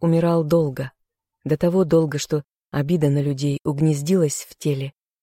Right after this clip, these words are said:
разрослась и перекрутила звериную душу. И сдох пес, а поднялся урлак, зверь огромный и беспощадный. Елисей тоже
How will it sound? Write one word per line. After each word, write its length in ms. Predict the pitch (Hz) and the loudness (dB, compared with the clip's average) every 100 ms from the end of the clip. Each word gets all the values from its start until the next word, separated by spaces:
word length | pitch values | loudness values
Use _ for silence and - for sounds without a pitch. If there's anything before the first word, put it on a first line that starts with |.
| _ | _
разрослась 840 | - 151 139 147 143 165 175 - - _ _ - | -2 -2 0 -2 0 0 0 -4 -14 _ _ -6
и 120 | 175 | -2
перекрутила 680 | 175 160 - 151 147 143 139 | 0 -2 -2 -4 -2 -4 -2
звериную 560 | 139 147 151 143 143 | -2 0 2 0 0
душу. 400 | 139 139 - 139 - _ _ _ _ _ _ - | -2 -4 -6 -10 -12 _ _ _ _ _ _ -6
И 140 | 147 | -4
сдох 560 | 139 139 160 151 - - _ | -2 2 2 2 -6 -16 _
пес, 360 | - 185 - - _ _ _ _ | -2 -2 -2 -10 _ _ _ _
а 100 | - | -6
поднялся 680 | - 143 156 151 - 180 170 - | -4 0 0 0 -2 -4 -4 -2
урлак, 640 | 175 170 151 131 - - _ _ _ _ - | 0 0 -2 -4 -12 -20 _ _ _ _ -10
зверь 420 | 139 151 165 147 | -2 2 2 2
огромный 640 | 135 156 175 156 139 139 _ _ _ _ | 2 2 2 0 -2 -8 _ _ _ _
и 100 | - | -6
беспощадный. 1000 | 139 143 - 151 - - 131 135 135 139 _ _ _ _ _ _ _ | -4 -6 -6 -6 -6 -6 -6 -4 -6 -8 _ _ _ _ _ _ _
Елисей 540 | 180 190 202 - 220 214 | 0 2 2 2 0 0
тоже 520 | - 175 156 160 | 0 0 0 -2